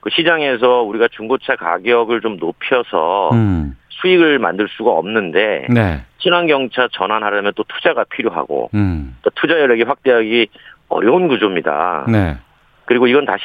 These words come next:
Speaker 1: 또 친환경 속도를 늦추지 않습니까? 그래서 이게 결국 생산 현장의 일자리 감소랑 연관될 수가 있으니까
Speaker 2: 음.
Speaker 1: 이 중고차 업계를 보호하기 위해서 만든 제도가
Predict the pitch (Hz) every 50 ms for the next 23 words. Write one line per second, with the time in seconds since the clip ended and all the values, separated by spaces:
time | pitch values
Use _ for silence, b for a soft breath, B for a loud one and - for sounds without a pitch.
0 | - - 131 131 - - 165 165 160 147 135 120 - 117 - 139 135 131 107 95
1 | - - 139 131 147 120 85 76 - - 87 80 76 - - 113 104 104 92 113
2 | 110 - _ b b b b b b b b b b b b _ _ - 117 -
3 | 147 156 - - - - 131 139 160 151 - - 147 143 160 156 156 156 151 147
4 | 147 143 123 131 131 135 120 110 - 131 131 123 120 120 120 113 113 120 123 117
5 | 92 95 107 107 104 98 92 - - - 117 92 - - 98 87 78 - - 117
6 | 120 104 90 76 65 - 113 110 104 92 82 76 127 135 147 139 - - 139 131
7 | _ - 131 127 127 123 127 127 123 - 110 107 110 113 117 117 113 117 113 110
8 | - 107 90 92 92 104 107 101 - - 95 92 - 95 87 80 120 131 143